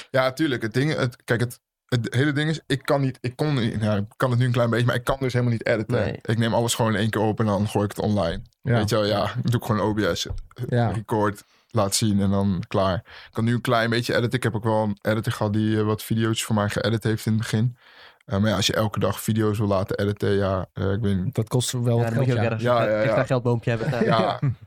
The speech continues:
Speaker 1: kijk, en dat is wel chillen nu. Ik heb nu een bedrijf dat wat goed loopt. En ik ben nu bezig met een, eh, met een locatie en een pand. En dan kijken of ik ook personeel kan aannemen. Maar dan kan je ook bijvoorbeeld stagiaires aannemen, weet je wel.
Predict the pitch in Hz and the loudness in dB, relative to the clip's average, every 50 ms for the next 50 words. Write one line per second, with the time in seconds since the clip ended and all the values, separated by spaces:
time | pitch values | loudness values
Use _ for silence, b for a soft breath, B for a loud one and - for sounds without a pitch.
0 | - _ 127 113 110 113 123 123 135 135 - 143 131 123 - - - 143 139 127 | -6 _ 0 0 2 2 0 0 0 0 2 0 0 0 -2 -2 0 0 2 2
1 | 123 131 139 127 117 107 104 110 110 - 110 107 117 117 110 104 - - 107 107 | 2 2 2 2 2 2 0 0 0 0 0 2 2 2 2 2 0 0 2 2
2 | 113 120 131 151 - - - - _ _ _ _ _ _ _ _ 196 - 98 95 | 2 2 2 0 -2 -8 -14 -20 _ _ _ _ _ _ _ _ -4 -2 0 2
3 | 110 110 - - - 127 117 120 113 117 123 139 147 - - 101 101 98 107 107 | 0 0 0 -2 -2 -2 0 2 2 2 2 0 -2 -4 -4 -2 0 2 2 2
4 | 107 104 113 113 113 110 - - 117 113 107 - 113 110 110 110 110 110 110 110 | 2 2 2 2 2 2 0 0 0 0 0 0 0 0 2 2 2 2 2 2
5 | 110 110 110 110 110 107 - - _ _ _ _ _ _ _ _ _ - 110 110 | 2 2 0 0 0 -2 -4 -8 _ _ _ _ _ _ _ _ _ -2 -2 0
6 | 110 110 104 - 117 113 110 117 123 - - 110 110 117 107 104 98 - - 107 | 0 0 0 2 2 2 2 0 0 -2 -2 0 0 2 2 0 -2 0 0 0
7 | 104 101 107 110 110 - - - - 98 101 101 98 95 90 95 92 117 123 - | 2 2 2 0 -2 -4 -10 -8 -4 -2 0 0 2 2 0 0 0 0 0 0
8 | - 101 98 - - - 101 - - 98 - - 104 104 107 107 - 104 92 104 | 0 0 -2 -2 -4 -4 -4 -2 -2 -2 0 0 2 0 0 0 0 0 0 0
9 | 107 107 107 107 104 101 104 127 143 B B B B B B B B 101 104 113 | 0 0 0 0 0 0 0 0 0 B B B B B B B B -4 -2 0
10 | - 110 104 101 104 101 101 98 101 - - 113 - 110 117 120 113 113 - - | 0 0 0 0 0 0 0 0 2 0 0 0 0 2 2 2 0 0 0 0
11 | 98 113 107 107 101 98 95 87 82 76 90 120 - 113 110 123 135 143 123 | 0 0 2 0 0 0 -2 -2 -2 -2 -2 -2 -2 -2 0 0 0 -2 -4